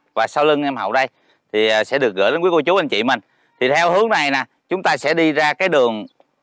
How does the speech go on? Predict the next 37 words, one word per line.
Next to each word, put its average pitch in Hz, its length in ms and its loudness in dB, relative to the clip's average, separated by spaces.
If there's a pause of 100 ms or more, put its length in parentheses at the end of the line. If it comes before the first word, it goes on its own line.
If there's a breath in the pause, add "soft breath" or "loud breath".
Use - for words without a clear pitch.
(540)
D 135 60 0 (180)
T 160 60 -2 (280)
bảy 101 280 0
tám 185 140 0
một 117 220 0 (220)
để 104 140 0
giúp 165 300 -4
cho 156 100 2
quý 151 180 2
cô 170 100 2
chú 170 180 0
anh 165 160 0
chị 110 160 0
mình 113 260 -2
đi, 127 340 0
à, 127 220 2 (400 soft breath)
ra 127 200 0 (100)
chợ 90 180 0
Bầu 113 140 2
Năng, 120 260 -2
chợ 101 200 0
Đầu 113 120 2
Mối 131 300 2
nè, 156 140 -2 (200)
về 110 160 2
chùa 107 300 0
Tòa 104 160 0
Thánh 143 260 -6
nè, 139 100 -2 (300)
trung 139 220 -2
tâm 131 200 0
thành 113 140 -6
phố 147 140 -2
Tây 156 140 0
Ninh. 151 140 0 (640)
Đó. 139 220 0 (840)
Đất 185 180 -4